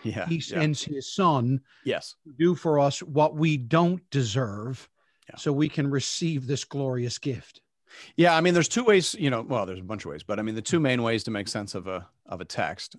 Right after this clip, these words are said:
Speaker 1: are, you know, context, the immediate context. So what's this paragraph? What's happening here?
Speaker 2: Mm-hmm.
Speaker 1: And, and that's the sort of analyzing by chiasm, but then pulling out, zooming out, what's the context of the flow of the argument? And you're right.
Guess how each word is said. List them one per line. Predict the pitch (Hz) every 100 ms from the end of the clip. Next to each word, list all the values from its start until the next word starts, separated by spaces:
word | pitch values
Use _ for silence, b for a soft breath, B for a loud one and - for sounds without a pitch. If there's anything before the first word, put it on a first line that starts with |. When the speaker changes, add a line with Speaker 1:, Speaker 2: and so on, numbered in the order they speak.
| _
Speaker 1:
are, | 82 82 80 107 _ _ _ _ _
you | 82
know, | 69
context, | - - 127 110 82 123 - -
the | 101
immediate | 92 98 131 139 120
context. | - 78 76 78
So | 98
what's | 95 127 -
this | 131
paragraph? | - 110 113 107 73 57
What's | 101 107
happening | 113 107 90
here? | 87 104 B B B -
Speaker 2:
Mm-hmm. |
Speaker 1:
And, | - -
and | 110 90 - - -
that's | - 113 -
the | 101 95 80
sort | -
of | 90 -
analyzing | 110 113 101 101 98
by | 90 85
chiasm, | - 113 101 85 90
but | 107
then | 127 117 B B _ -
pulling | 160 160 160 143 -
out, | 151 143 -
zooming | 104 113 156 165 123
out, | 143 127
what's | 110 156
the | -
context | 170 - 147 156 151 135 -
of | - 117
the | 113 104
flow | - - 117 117
of | 104
the | 92
argument? | 117 127 76 -
And | 95
you're | 98
right. | 107 82